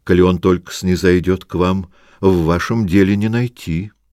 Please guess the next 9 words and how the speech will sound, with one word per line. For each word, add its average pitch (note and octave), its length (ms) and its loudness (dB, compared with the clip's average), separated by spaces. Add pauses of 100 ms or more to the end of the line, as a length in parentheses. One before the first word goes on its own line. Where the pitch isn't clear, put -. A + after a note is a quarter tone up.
(440)
Тут - 220 2
всё, C3+ 480 2
и B2 260 2 (100)
ум, D#3 380 6
направленный D3+ 800 0
к A#2+ 100 -10
благому B2 640 0
и C3 180 0
таинственному, A#2 1080 -2